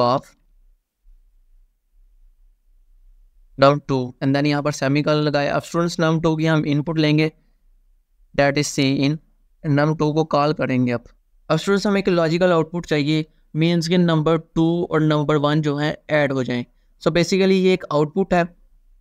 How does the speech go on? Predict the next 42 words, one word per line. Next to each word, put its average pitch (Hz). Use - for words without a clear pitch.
So -
उसके 170
लिए 185
हम 180
फिर 175
सी 165
आउट 156
यूज़ 175
करेंगे, 175
इंसर्शन 156
ऑपरेटर 175
लगाया। 160
अब 156
हम 170
स्ट्रिंग 165
को 170
यूज़ 147
नहीं 143
करेंगे 127
क्योंकि 151
यहाँ 151
पर 151
हम 151
एक 160
ऑपरेटर 156
अप्लाई 156
करेंगे 147
that 139
is 160
arithmetic 151
operator 151
और 147
वो 151
होगा 160
प्लस 135
का। 123
अब 151
num 156
one 156
हम 151
राइट 139
करेंगे, 151